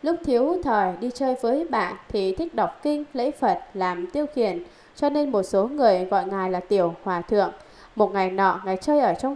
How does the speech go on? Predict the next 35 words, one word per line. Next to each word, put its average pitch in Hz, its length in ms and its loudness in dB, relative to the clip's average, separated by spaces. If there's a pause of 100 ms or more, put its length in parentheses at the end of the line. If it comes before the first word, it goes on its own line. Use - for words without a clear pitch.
chùa 202 280 4
làm 180 260 -4
công 269 220 0
quả 190 320 4
lễ 202 160 0
Phật. 214 280 2 (400)
Trong 226 180 2
hư 233 180 4
không 226 360 4
bỗng 262 220 -2
xuất 359 180 0
hiện 202 280 0
một 190 180 0
đám 196 240 -2
mây 294 280 0
cát 339 200 0
tường, 190 300 2 (240)
đoan 220 220 -2
khí, 240 560 -4
vây 220 280 0
quanh 226 220 -2
không 220 200 0
tan. 220 380 0 (360)
Nhạc 220 200 0
trời 208 260 4
tấu 208 280 4
ở 294 180 0
trên 277 200 0
hư 294 160 0
không, 294 340 4 (120)
có 220 340 2
chân 240 200 0
thân 226 240 0
của 208 160 0
Phật 190 240 2